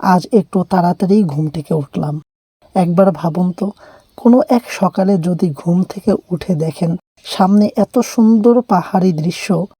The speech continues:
সাথে পাখির কিচিমিচি ডাক, তাহলে এর থেকে ভালো মুহূর্ত কি আর হতে পারে? তো দেখতেই পাচ্ছেন আমরা একদম পাহাড়ের চূড়ায় আছি এবং এইখান থেকে অনেকটা দূর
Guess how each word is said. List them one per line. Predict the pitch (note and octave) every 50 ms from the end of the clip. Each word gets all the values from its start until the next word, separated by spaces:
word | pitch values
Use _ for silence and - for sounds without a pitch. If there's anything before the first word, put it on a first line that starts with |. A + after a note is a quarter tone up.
| _ _ _ _ -
সাথে | - - - E3+ - - F#3+ - -
পাখির | - F3 - - - A#3+ A3+ - _
কিচিমিচি | - G3 - - F#3 F3 F3+ E3+ - F#3
ডাক, | D#3+ D#3 D#3 D3+ D3+ - _ - _ _ _ _ _
তাহলে | - E3+ E3 D#3+ F#3+ F#3 F#3 F#3+ F#3+ - - - - _ _ _ _ _ _ _
এর | - G#3 G#3 G#3 - _
থেকে | - C4 B3 - C4+ A3
ভালো | - - F3 F3 F3 F3+ F3+
মুহূর্ত | F3+ F3 F#3 E3 F3 G#3+ - - - A#3+ G#3+
কি | - - B3
আর | A3+ A3 F3+ D3+ -
হতে | - - - - - F#3+
পারে? | - B3+ A#3+ G3 E3 C#3+ - _ _ _ _ _ _ _ _ _ _ _ _ _ _ -
তো | G3+ F#3
দেখতেই | D#3+ D#3 F#3 F3+ - _ - B3 B3
পাচ্ছেন | - - A#3 G3+ - - - B3 G#3+ G#3 A3+ - -
আমরা | F#3+ F3 E3+ E3+ E3+ F3 F3+ F#3 - G3+
একদম | F#3 F3 E3+ F3 E3 E3 A3+ A3 A3+ A3
পাহাড়ের | - - F3 E3 - - G3 E3+ F#3 F#3 E3+ - -
চূড়ায় | - F#3+ F3+ E3+ F#3+ G3+ G#3 G#3 G3+
আছি | F#3 - - - F3 E3 - F3 E3+
এবং | D3 E3+ F3 F3 F#3 - -
এইখান | G3+ F#3 F3+ E3+ - G3+ G#3 G#3
থেকে | G3+ - A#3 G#3 - A3+ A3+ A#3 F#3+
অনেকটা | F#3 F#3+ G3+ G3+ - _ A#3 A3
দূর | F3+ D#3+ D3+ F#3+ G#3+ B3